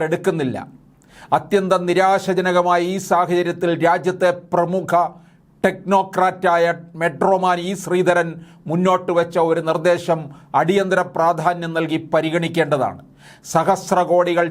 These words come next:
ചെലവഴിച്ചു പുതിയ അണക്കെട്ട് നിർമ്മിക്കുന്നതിന് പകരം ഡാമിൽ നൂറടിയിൽ ടണൽ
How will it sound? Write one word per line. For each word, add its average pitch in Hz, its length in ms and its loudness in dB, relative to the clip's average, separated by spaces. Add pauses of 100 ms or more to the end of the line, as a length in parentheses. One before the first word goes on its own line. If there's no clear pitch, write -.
(100)
ചെലവഴിച്ചു 170 560 0 (100)
പുതിയ 175 240 2 (100)
അണക്കെട്ട് 175 540 -4
നിർമ്മിക്കുന്നതിന് 170 760 0
പകരം 165 300 0 (140)
ഡാമിൽ 170 360 2 (640)
നൂറടിയിൽ 185 720 2 (220)
ടണൽ 185 300 2